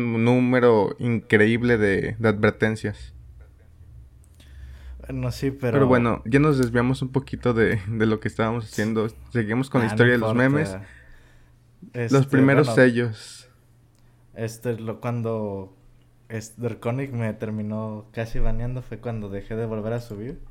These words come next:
Speaker 2: Que de hecho le tuve que volver a poner, a pedir permiso. Porque no sabía si me iba a terminar ahora sí baneando. Y ya fue cuando se creó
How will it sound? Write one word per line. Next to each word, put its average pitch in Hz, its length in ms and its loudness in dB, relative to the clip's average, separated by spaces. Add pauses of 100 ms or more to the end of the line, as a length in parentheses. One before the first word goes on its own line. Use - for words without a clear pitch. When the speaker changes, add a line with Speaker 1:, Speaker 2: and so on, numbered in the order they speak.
(720)
Speaker 2:
Que 120 80 -4
de 117 60 0
hecho 127 120 -8
le 127 80 -2
tuve 139 200 -4
que 139 100 -8
volver 117 140 0
a 127 80 -6
poner, 110 300 -4
a 113 140 -6
pedir 104 260 -2
permiso. 120 500 -6 (600)
Porque 101 440 -8 (340)
no 117 140 -4
sabía 123 220 -2
si 123 120 -10
me 117 120 -2
iba 117 320 -4
a 104 80 -12 (100)
terminar 113 320 -8
ahora 117 180 -6
sí 117 140 -14
baneando. 117 500 -8 (800)
Y 127 80 -8
ya 113 140 -2
fue 120 160 -6
cuando 113 260 -4
se 107 220 -12
creó 101 1000 -10